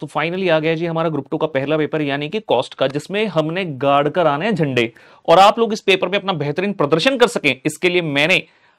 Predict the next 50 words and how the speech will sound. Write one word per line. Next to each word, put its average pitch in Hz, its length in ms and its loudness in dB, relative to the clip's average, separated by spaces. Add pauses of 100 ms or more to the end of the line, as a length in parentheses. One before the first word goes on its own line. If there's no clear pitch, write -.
(120)
आपके 170 360 6
लिए 170 440 4
स्ट्रेटजी 185 600 2
बना 151 220 4
दी 165 120 0
है 180 120 0
कि 185 100 -4
भैया, 160 260 2
ये 170 300 2
जो 202 120 2
हमारे 175 280 2
पास 180 160 0
डेढ़ 156 280 2
दिन 151 180 -2
है, 165 280 -4
इसमें 175 260 -4
किस 208 220 -4 (100)
तरह 170 260 2
से 180 140 0
हमने 170 240 -2
तैयारी 156 420 2
करनी 151 320 -2
है 190 120 -8 (340)
कि 196 100 2
हमारे 196 280 4
बेस्ट 175 580 0
से 202 80 6
बेस्ट 160 320 2
मार्क्स 190 260 2
आ 117 100 8
जाएं। 117 280 -2
यही 165 180 2
बात 180 180 2
करने 165 240 0
के 170 60 -4
लिए 175 100 2
इस 160 100 0
वीडियो 165 180 4
में 175 40 2
आया 170 40 2
हूं। 190 60 0
सबसे 175 240 -4
पहले 202 140 2
फटाफट 226 420 6
से 269 120 4
वीडियो 220 240 6
को 226 200 6
लाइक 269 280 8
कर 226 220 4
दीजिए 247 640 6